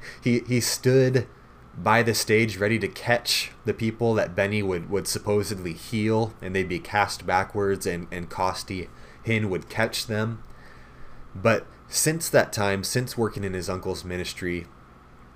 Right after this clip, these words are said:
you know, he got saved. The Lord saved him and brought him to a proper understanding of the real gospel, the gospel of grace. And now Costi Hinn, he's a pastor. He's a pastor, and he's preaching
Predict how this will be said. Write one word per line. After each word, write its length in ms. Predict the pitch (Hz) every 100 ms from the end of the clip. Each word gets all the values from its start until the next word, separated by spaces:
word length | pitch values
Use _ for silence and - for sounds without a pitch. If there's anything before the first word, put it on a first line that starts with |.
| -
you 100 | 95
know, 80 | 95
he 460 | 101 110 113 107 104 - - - - - - - - 98
got 260 | 120 127 -
saved. 520 | - 117 120 95 -
The 100 | 98
Lord 280 | 104 113 104
saved 420 | - 110 117 -
him 200 | 87 82
and 480 | - 95 92 85 - - - -
brought 300 | 95 104 110
him 220 | 113 104 95
to 480 | 104 92 90 82 - - -
a 80 | -
proper 520 | - - 113 113 110
understanding 720 | 90 90 87 - 90 87 87 85
of 340 | 82 78 - 87
the 140 | 95
real 320 | 87 107 107
gospel, 560 | 85 78 78 - - 71
the 120 | 80
gospel 440 | 90 92 - -
of 180 | 80 -
grace. 520 | 87 87 90 107 -
And 120 | 85 90
now 160 | 98
Costi 440 | 98 98 95 - 85
Hinn, 200 | 95 87
he's 340 | 98 90 - - - -
a 80 | 92
pastor. 800 | - 101 113 - - 76 - - - - - - -
He's 120 | 101
a 60 | 104
pastor, 480 | 98 107 104 - 87
and 80 |
he's 160 | 90 82
preaching 720 | - 113 117 - 92 76